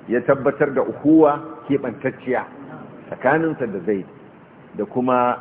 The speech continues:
wala'i shine ni'ima da ya masa, ya 'yantar da shi, a, radiyallahu anhu wa ardah.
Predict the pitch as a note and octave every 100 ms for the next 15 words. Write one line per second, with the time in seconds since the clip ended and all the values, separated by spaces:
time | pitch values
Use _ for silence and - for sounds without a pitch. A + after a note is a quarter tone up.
0 | - G#2 G#2+ A#2+ A#2+ A#2 A2+ - - B2
1 | A2+ A2 G#2+ - A2+ C3 C3+ A2+ G2 G#2
2 | A#2 A#2 A2+ G#2 - - - - A#2 B2
3 | A2 A#2+ G#2 F#2 - G#2+ F#2+ - - -
4 | - - - - G2 G2+ G#2 A#2 G#2+ G#2+
5 | G#2 F2+ B2+ A2+ G#2+ G2 G2 A2 G#2+